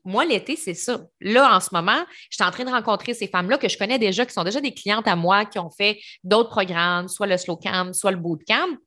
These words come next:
Et je le sais que c'est une période de vente très forte l'été pour moi. Parce que, oui, je suis dans ma puissance, je suis dans mon énergie. Euh, j'ai beaucoup d'énergie l'été. Fait que j'aime ça, rencontrer ces femmes-là durant l'été. Il y en a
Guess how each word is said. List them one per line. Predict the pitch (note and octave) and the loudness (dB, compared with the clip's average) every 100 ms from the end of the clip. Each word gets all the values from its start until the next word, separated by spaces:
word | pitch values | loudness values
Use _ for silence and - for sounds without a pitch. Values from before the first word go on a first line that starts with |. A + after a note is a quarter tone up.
| - - - | -20 -10 0
Et | C#4 | 2
je | A#3+ | 2
le | F#3 | -2
sais | - | -2
que | F#4 | -6
c'est | C4 | -6
une | A3 | -4
période | F3+ G#3+ A3+ | 0 2 2
de | F3 | 2
vente | G3 C4 - | 2 0 -6
très | - D4 | -2 -2
forte | - C#4 C4+ | 0 -2 0
l'été | F3+ E3+ A3 | -4 -2 -4
pour | F3 | -2
moi. | F3 F3 F3 _ _ - - _ _ | -2 -4 -6 _ _ -20 -20 _ _
Parce | A3+ - | -2 0
que, | D4 D4+ D#4 - - _ | 2 2 0 -10 -20 _
oui, | A3 F4+ | 2 4
je | |
suis | - A#3+ | 4 0
dans | G#3+ | 2
ma | G#3 | 2
puissance, | G3+ A3 G#3 B3+ C#4 D4+ D4 | -2 -4 -4 -4 -6 -6 -8
je | |
suis | - | -6
dans | G#3+ A#3 | -2 -2
mon | A3+ G#3 | 0 -2
énergie. | G3+ F#3+ F3+ G3 G#3 D4 D#4 D#4 - - - | 2 2 2 0 0 0 -2 -4 -16 -10 -6
Euh, | G3 | -4
j'ai | G#3+ | -6
beaucoup | D#4 - A#4 | -8 -4 -2
d'énergie | C#4 G#3 F#3+ A3+ | 2 4 4 2
l'été. | C4+ G3+ - F4+ - | 4 2 0 -6 -4
Fait | G#3+ | -6
que | - _ _ _ | -6 _ _ _
j'aime | F3+ F3+ A3+ | -4 0 0
ça, | G#3+ - G#3+ F#4 | 0 0 -2 -2
rencontrer | G3+ F3 F#3 F3+ C4 | -2 0 -2 0 -4
ces | A#3+ | -4
femmes-là | - F#3 G#3+ | -2 -2 -2
durant | G3 F3 F3 | -4 -4 -2
l'été. | D#3+ D#3+ E4+ F#4 | -2 -2 -4 -2
Il | |
y | |
en | G3 | -2
a | G3+ | 0